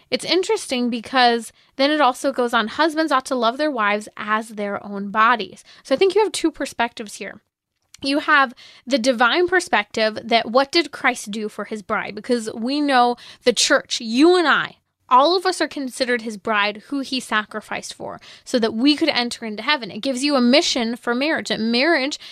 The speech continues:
is in part, your role is to help get your spouse to heaven because this is what Christ did for you and I. So the divine perspective is,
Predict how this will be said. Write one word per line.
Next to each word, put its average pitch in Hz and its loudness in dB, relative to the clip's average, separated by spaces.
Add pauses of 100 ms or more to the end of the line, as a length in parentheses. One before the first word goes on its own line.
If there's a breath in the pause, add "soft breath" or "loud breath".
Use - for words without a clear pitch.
(200 loud breath)
is 262 6
in 285 -2
part, 269 2 (100)
your 254 0
role 233 6
is 294 2
to 262 0
help 254 0
get 226 -2
your 247 -10
spouse 196 -2
to 262 0
heaven 285 2
because 233 -2
this 240 -4
is 269 2
what - 2
Christ - -2
did 208 -10
for 247 -12
you 220 -10
and 208 -6
I. 269 -2 (260 loud breath)
So 349 4
the 320 4
divine 269 4
perspective 285 -2
is, 233 2